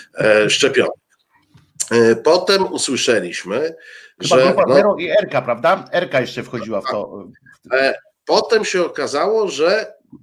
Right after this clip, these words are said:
Speaker 1: e, szły te, ta dystrybucja szczepionek szła w ten sposób, że była pula dla grupy zero i była pula specjalna.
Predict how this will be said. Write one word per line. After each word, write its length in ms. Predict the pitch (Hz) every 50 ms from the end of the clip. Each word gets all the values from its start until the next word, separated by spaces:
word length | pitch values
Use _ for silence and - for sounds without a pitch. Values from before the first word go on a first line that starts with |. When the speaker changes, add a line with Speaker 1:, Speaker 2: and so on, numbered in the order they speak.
| 85 85 107
Speaker 1:
e, 40 | 123 123 123 120 113 104 101 _ -
szły 420 | - - - - 151 185 226 220
te, 420 | - - 160 143 135 127 117 98 107 117 117 110
ta 140 | - 127 123
dystrybucja 680 | 123 127 120 - - 123 117 139 156 156 - 151 135 117
szczepionek 520 | - - 120 110 127 117 110 113 104 98
szła 240 | - - 107 104 95
w 60 | -
ten 160 | - 104 98
sposób, 600 | 90 - - 85 82 78 - - 160 202 208 - _ - - - - - _ -
że 520 | 95 92 110 117 123 123 120 113 98 98 95
była 460 | 95 107 120 123 117 110 110 104 98
pula 420 | - - - 143 143 131 117 98 90
dla 200 | 90 92 92 87
grupy 420 | - - 101 110 107 - 92 82
zero 420 | 80 101 127 165 190 214 208 - -
i 100 | 127 120
była 320 | 113 107 139 165 180 165 -
pula 320 | - - 156 160 165 156
specjalna. 640 | 156 - - 123 - - 98 76 71 67 - _ -